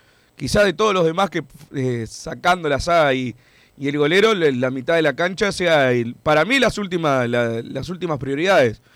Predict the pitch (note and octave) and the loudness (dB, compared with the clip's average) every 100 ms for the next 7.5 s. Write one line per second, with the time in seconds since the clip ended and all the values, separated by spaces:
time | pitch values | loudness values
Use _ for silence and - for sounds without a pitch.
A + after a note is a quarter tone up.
0 | _ _ _ _ - C#3+ D#3+ E3 D#3+ - | _ _ _ _ -8 -4 -2 0 0 2
1 | C#3 B2+ C3 B2+ F3 E3 C3 B2 B2 D#3+ | -2 -2 -8 -2 -2 0 -4 -6 -2 -2
2 | C#3+ C#3+ B2 B2 B2+ B2 F3+ D#3+ D3+ C#3 | 2 4 4 4 2 2 4 4 2 -4
3 | C3 D3+ E3+ C#3 C#3+ C#3 C3 D#3 D3+ C#3+ | -4 -2 -2 -2 -2 -2 0 0 0 -2
4 | B2 _ - - B2+ B2+ B2 C3 B2+ D#3 | -4 _ -20 -14 -6 -4 -4 -6 2 4
5 | D3+ C#3+ C3 C3 C3+ D3 D#3+ D3 F#3 G3 | 6 4 4 0 -4 -6 -6 -2 0 0
6 | A3 G3 G3 F#3+ A3 G3 F3+ G#3 F#3 D3+ | 0 0 0 -2 -4 -4 -2 -2 -4 -6
7 | D3+ D3 D#3+ E3+ A3 | -4 0 4 4 2